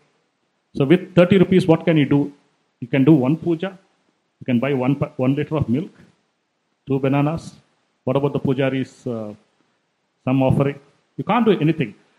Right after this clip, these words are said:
The question is, why should a government control a temple where there can be no corruption at all?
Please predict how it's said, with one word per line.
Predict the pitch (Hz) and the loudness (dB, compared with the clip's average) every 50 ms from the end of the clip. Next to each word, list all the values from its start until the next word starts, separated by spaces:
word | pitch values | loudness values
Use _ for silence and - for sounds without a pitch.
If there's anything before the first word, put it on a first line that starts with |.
| _ _ _ _ - | _ _ _ _ -8
The | 135 139 | -6 -2
question | - 277 - - - 254 208 | 2 4 4 4 4 4 4
is, | 196 202 - - | 4 2 2 0
why | 123 127 151 196 240 247 | 0 4 4 4 4 4
should | 240 - - 214 208 208 208 - - - | 2 4 6 6 6 6 2 -4 -4 -2
a | 160 160 | -2 0
government | 160 151 135 151 160 196 175 175 180 175 - - _ _ _ _ _ _ _ _ _ _ _ _ _ _ _ _ _ | 0 4 6 6 8 8 8 6 4 2 0 -4 _ _ _ _ _ _ _ _ _ _ _ _ _ _ _ _ _
control | 143 147 156 - - 175 180 185 180 175 | 0 0 0 2 4 6 6 6 6 4
a | 156 139 | 2 0
temple | - - 147 160 175 - 156 123 110 113 | 0 2 2 4 4 4 2 0 0 -2
where | 123 - 139 120 143 202 240 202 180 | -6 -8 -4 0 2 2 2 2 2
there | 202 208 208 | 2 2 4
can | 208 214 202 202 | 2 2 2 2
be | 208 226 | 0 0
no | 190 151 143 175 247 262 | 2 4 6 8 8 8
corruption | 262 247 233 233 - - - 214 | 6 4 4 4 4 4 2 0
at | 220 - - | 2 2 2
all? | 226 196 139 123 - | 2 2 2 -2 -6